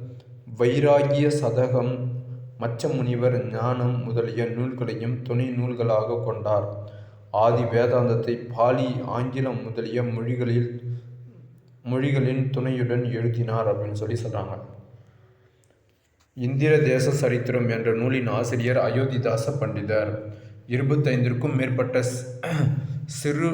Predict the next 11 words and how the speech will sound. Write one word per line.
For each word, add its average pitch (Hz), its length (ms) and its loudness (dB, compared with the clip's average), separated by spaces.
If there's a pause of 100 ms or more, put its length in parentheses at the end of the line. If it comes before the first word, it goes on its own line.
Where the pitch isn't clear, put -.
நூல்களை 131 600 2
வெளியிட்டவர். 123 840 0
வீரமாமுனிவரை 120 840 2
போல் 123 320 -4
எழுத்து 131 300 0
சீர்திருத்தம் 120 600 0
செய்துள்ளார். 107 440 0
இவர் 110 220 -2
திருவாசகத்திற்கும் 135 960 0
உரை 120 200 0
எழுதியவர். 107 460 -2